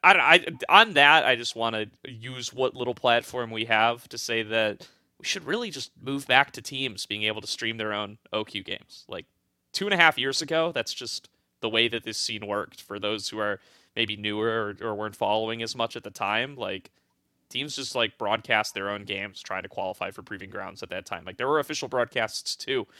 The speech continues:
but a lot of teams, and I would say the majority of the total games, just ended up having to be streamed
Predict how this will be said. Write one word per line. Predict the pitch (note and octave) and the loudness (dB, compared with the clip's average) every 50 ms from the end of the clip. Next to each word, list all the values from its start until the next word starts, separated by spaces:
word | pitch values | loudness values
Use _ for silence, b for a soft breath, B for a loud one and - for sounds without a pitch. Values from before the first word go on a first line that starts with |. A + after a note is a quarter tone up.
| B B B B B B | B B B B B B
but | - A2+ G2+ | -2 0 0
a | F#2+ | 0
lot | G2+ G#2 G#2+ A2+ A#2 A#2+ | 0 4 4 4 4 4
of | A2+ | 0
teams, | - - B2 A2 G#2+ G2 G2+ G2 G2 - - - | -4 -6 -6 -6 -6 -6 -8 -10 -8 -6 -6 -6
and | - G2 G2 | -6 -6 -6
I | G2+ | -6
would | G#2 G2+ | -6 -6
say | - - | -6 -10
the | G#2+ G#2 | -10 -10
majority | G2+ G#2 A2 - B2 A2+ A#2 A#2 A2 A2 | -10 -8 -6 -6 -4 -2 -2 -2 -4 -4
of | G#2 | -6
the | - | -8
total | - - B2 A2 G#2+ G2+ G2+ | -6 -4 -2 -2 -2 -4 -4
games, | G2+ G#2 G#2 A2 G2+ G2 G2 G2+ - - | -4 0 0 0 0 -2 -8 -16 -16 -14
just | - G#2 - A2 | -12 -8 -6 -6
ended | G#2+ G2 G2+ | -4 -4 -4
up | G2 G2+ | -6 -4
having | - G#2+ G2+ G2+ A2 G#2 | -2 -2 -2 -2 -4 -6
to | G2+ | -10
be | - G#2 | -12 -12
streamed | - - - G#2 G#2 G2+ G#2 G2+ - - | -12 -10 -8 -8 -8 -8 -8 -10 -12 -16